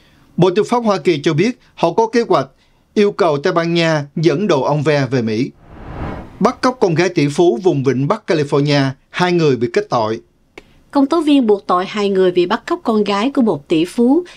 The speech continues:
Speaker 2: giam giữ thiếu nữ này ở San Francisco trong sáu ngày, dù cô tự nguyện bỏ nhà ra đi. Vào ngày thứ Ba, ba mươi tháng tư, Văn phòng Công tố quận Marin cáo buộc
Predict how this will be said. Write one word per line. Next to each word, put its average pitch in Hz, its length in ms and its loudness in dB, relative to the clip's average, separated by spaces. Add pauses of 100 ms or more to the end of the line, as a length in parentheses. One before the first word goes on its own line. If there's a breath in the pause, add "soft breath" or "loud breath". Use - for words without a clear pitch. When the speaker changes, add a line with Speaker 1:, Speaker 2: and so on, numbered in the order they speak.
(120 loud breath)
Speaker 2:
giam 220 280 -2
giữ 180 220 2
thiếu 311 140 4
nữ 208 180 4
này 208 200 0
ở 170 120 -4
San 208 200 -2
Francisco 208 720 0
trong 185 220 -4
sáu 220 260 -4
ngày, 175 440 0 (300 loud breath)
dù 208 340 2
cô 214 200 2
tự 180 240 2
nguyện 175 360 2
bỏ 165 100 -2
nhà 208 280 2
ra 170 140 -2
đi. 180 340 0 (360 loud breath)
Vào 226 140 0
ngày 214 180 0
thứ 302 100 -2
Ba, 233 220 2
ba 214 140 0
mươi 214 220 2
tháng 277 160 2
tư, 220 300 0 (260 soft breath)
Văn 220 220 -2
phòng 190 380 -2
Công 202 200 -2
tố 196 280 0
quận 190 380 2
Marin 180 400 2
cáo 202 220 -2
buộc 165 300 0